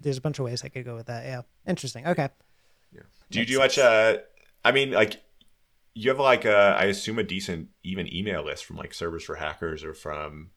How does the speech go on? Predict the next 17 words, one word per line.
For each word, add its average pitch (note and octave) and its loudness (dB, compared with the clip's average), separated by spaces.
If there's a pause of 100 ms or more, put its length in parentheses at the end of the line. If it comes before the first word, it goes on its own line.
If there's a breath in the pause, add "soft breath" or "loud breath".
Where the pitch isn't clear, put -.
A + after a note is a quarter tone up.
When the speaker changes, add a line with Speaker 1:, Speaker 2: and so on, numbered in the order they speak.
Speaker 1:
Yeah. - -4
Speaker 2:
Cloudcast D2+ -6
and E2+ -12
things D#2+ -10
like D2+ -10
that. D2+ -4
Do E2+ -10
you E2 -10
use E2+ -10
that F#2+ -2
much, F#2+ -4
or, F2 -4
like, D#2+ -6
what's E2 -10
that D#2+ -4
look - -16
like? - -14